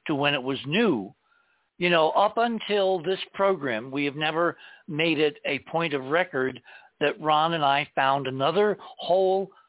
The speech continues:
planetary body, the largest moon of Jupiter, called Ganymede, which appears to have the same kind of multi-leveled geometric glass structure, except it's in much better condition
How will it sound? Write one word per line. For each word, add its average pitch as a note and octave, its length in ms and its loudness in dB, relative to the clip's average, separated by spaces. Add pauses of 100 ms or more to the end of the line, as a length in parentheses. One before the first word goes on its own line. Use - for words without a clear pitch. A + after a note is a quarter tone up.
(120)
planetary F3+ 580 -2
body, E3+ 520 0 (500)
the C#3 60 -6
largest D3 520 -2
moon D3+ 360 -6
of C#3+ 200 -4 (180)
Jupiter, D3+ 340 -2
called C#3 320 0
Ganymede, B2+ 600 -2 (460)
which - 160 -2
appears F#3 400 2
to F#3 80 2
have D#3+ 240 2
the D3 100 -4 (140)
same G3 420 0 (340)
kind F3+ 320 2
of E3 220 2 (260)
multi-leveled E3 1000 -2 (420)
geometric E3+ 680 -2
glass D#3+ 320 2 (120)
structure, D3 560 -2 (300)
except G3 440 -4
it's F3+ 180 -10
in F3 160 -2
much G3+ 200 0 (140)
better F#3+ 220 2
condition E3+ 680 -8